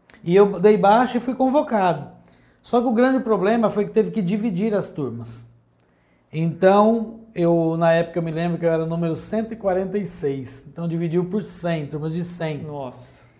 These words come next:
Speaker 1: E, e eu fiquei, né, pra segunda turma. E aí, agora, desempregado,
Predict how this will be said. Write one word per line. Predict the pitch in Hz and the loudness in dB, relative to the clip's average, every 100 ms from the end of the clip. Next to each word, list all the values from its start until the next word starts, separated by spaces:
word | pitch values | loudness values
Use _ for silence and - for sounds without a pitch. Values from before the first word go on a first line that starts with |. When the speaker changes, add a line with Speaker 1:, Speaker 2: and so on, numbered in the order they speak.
| _ - | _ -6
Speaker 1:
E, | 175 202 214 208 - - | -2 0 0 -2 -8 -4
e | 196 | 2
eu | 208 | 2
fiquei, | 208 214 220 220 - | 4 2 2 0 -6
né, | 185 196 240 - | -2 2 2 2
pra | 196 214 | 8 8
segunda | - 226 208 220 254 | 6 0 2 4 4
turma. | - 220 240 185 117 - - _ _ _ _ _ _ _ - | 4 4 4 2 -2 -14 -20 _ _ _ _ _ _ _ -2
E | 226 | 8
aí, | 240 269 302 302 - - - | 10 10 6 2 -10 -16 -2
agora, | 208 180 208 240 285 | 0 6 8 10 8
desempregado, | 233 233 214 233 254 269 196 175 170 156 | 6 4 4 0 0 0 4 4 2 -2